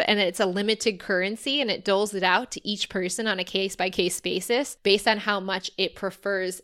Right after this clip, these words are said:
in the attachment mode that person. And also you can get out of the mind with certain people more easily and then have a deeper depth of that awareness of love towards people. But if there is a varying sense of degrees, that's just attachment showing you where the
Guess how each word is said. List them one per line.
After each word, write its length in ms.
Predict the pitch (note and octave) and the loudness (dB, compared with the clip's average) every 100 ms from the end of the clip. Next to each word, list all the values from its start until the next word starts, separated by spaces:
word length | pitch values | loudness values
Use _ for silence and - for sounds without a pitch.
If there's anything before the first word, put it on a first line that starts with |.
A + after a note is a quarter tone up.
| - | -12
in 120 | F#3+ | -10
the 140 | F3+ | -8
attachment 640 | F#3 - F#3+ F#3+ - G#3 - | -10 0 2 2 0 -6 -4
mode 340 | E3+ D#3+ - _ _ | -6 -4 -6 _ _
that 240 | F#3 - | -2 -2
person. 560 | - F#3+ F3+ - - G3+ - - - | 0 0 0 -4 -4 -8 -18 -20 -6
And 120 | C4+ | 0
also 260 | F4+ G#4+ E4+ | 2 2 0
you 80 | |
can 120 | D#4+ C#4+ | 0 2
get 220 | C#4+ C4+ | 2 4
out 220 | A#3 B3+ | 4 4
of 160 | E4 - | 2 0
the 100 | B3 | -4
mind 540 | F#3+ - A2 A3 A#3+ - | -4 -4 -4 -4 -6 -4
with 140 | A3 | -4
certain 340 | - C4+ A3 A#3 | 2 2 2 -4
people 400 | - F#3+ F#3+ F#3+ | -6 -6 -4 -4
more 260 | F#3+ G3 - | -4 -6 -4
easily 640 | A3+ C#4+ C4 G#3 A#2 - - - - - | -4 -2 -2 -4 -4 -8 -14 -20 -6 0
and 140 | G3+ | 2
then 140 | G#3+ G#3 | 2 0
have 280 | A3+ B3 | 0 2
a 80 | B3 | 2
deeper 380 | G#3 G3 F#3+ F#3 | -2 -6 -4 -6
depth 320 | F#3 F#3 - | -2 -4 0
of 160 | G3 F3+ | -2 2
that 180 | F3+ F3 | 2 2
awareness 480 | F3 F3 F3+ F#3 | 0 -2 -2 -6
of 160 | F3+ F3 | -8 -4
love 400 | E3+ E3 A3 - | -2 -2 -4 -10
towards 460 | - G3 G3 G3 - | -6 0 0 0 -6
people. 500 | B3 C4 C#4+ F4 - - - - | -8 -2 -2 -2 -8 -20 -6 0
But 200 | A3 - | 0 4
if 220 | A3+ A#3+ | 2 4
there 180 | C#4 C#4 | 2 2
is 260 | - A3 G3+ | 2 0 2
a 80 | G3 | 0
varying 520 | F3 F#3+ G3 G3 F#3+ | 2 2 2 -2 -6
sense 320 | - F#3 - | -6 -6 -6
of 100 | F#3 | -6
degrees, 640 | F3+ F3+ G#3+ A#3+ F3 E3+ | -8 -6 -4 -4 -4 -2
that's 240 | F#3+ G3 - | 0 0 -4
just 260 | F#3+ - | -6 -6
attachment 680 | F3+ - G3 G3 F#3 E3+ - | -10 0 0 0 -8 -10 -10
showing 420 | - G3+ F#3 F#3 | -6 -4 -4 -8
you 140 | F3+ F3+ | -10 -10
where 200 | F3+ E3+ | -8 -8
the 220 | F3+ | -8